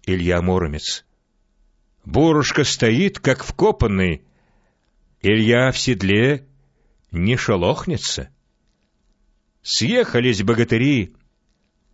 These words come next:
ударились палицами. У палец рукоятки отвалились. А друг друга богатыри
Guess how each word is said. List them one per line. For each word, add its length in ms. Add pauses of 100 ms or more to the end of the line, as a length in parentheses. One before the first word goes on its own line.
(360)
ударились 920 (640)
палицами. 800 (1080)
У 120
палец 540 (160)
рукоятки 800
отвалились. 760 (1900)
А 200
друг 320
друга 400
богатыри 720